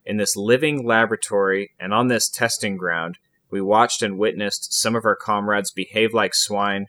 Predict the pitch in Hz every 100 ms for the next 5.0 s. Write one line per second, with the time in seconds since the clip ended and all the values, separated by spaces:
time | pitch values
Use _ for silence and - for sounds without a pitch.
0 | _ _ _ 101 - 107 107 - 98 104
1 | 101 92 98 87 - 101 82 - - -
2 | _ _ _ _ - 123 147 123 - 117
3 | 120 127 - - 117 110 107 104 104 101
4 | 98 - 98 101 92 - 101 87 78